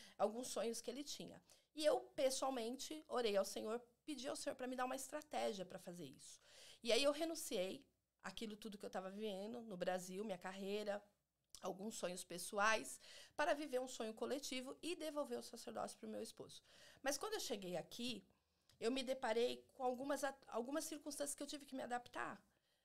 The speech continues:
Pensa, você o tempo todo dentro de uma empresa, exercendo uma carreira onde de segunda e terça tinha reunião o dia todo, e aqui eu tive que aprender a cozinhar. Aqui eu tive que ir na escola da minha filha, coisa que há muitos anos eu não fazia.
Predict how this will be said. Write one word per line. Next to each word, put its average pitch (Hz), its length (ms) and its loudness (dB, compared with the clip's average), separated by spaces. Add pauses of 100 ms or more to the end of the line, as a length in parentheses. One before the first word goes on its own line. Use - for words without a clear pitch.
(200)
Pensa, 202 360 2
você 196 500 0
o 214 80 -6
tempo 277 360 -2
todo 214 380 -2
dentro 214 300 -2
de 196 80 -4
uma 196 120 4
empresa, 247 680 4 (280)
exercendo 202 560 2
uma 196 180 2
carreira 196 380 4
onde 202 400 2
de - 180 -10
segunda 254 300 0
e - 20 -6
terça 240 260 0
tinha 233 160 -2
reunião 220 260 2
o 214 40 -2
dia 262 240 2
todo, 220 560 0 (320)
e 269 60 4
aqui 285 180 2
eu 247 60 4
tive 247 240 -4
que - 80 0
aprender 175 340 -2
a 190 40 2
cozinhar. 254 460 0 (440)
Aqui 208 220 0
eu 208 40 0
tive 202 260 -6
que 202 140 -8
ir 175 40 -4
na 175 100 0
escola 165 320 2
da 175 80 4
minha 202 160 0
filha, 226 260 -4
coisa 202 240 -4
que 208 80 -4
há 254 60 4
muitos 285 580 -2
anos 180 400 6
eu 175 160 0
não 175 140 -2
fazia. 220 680 0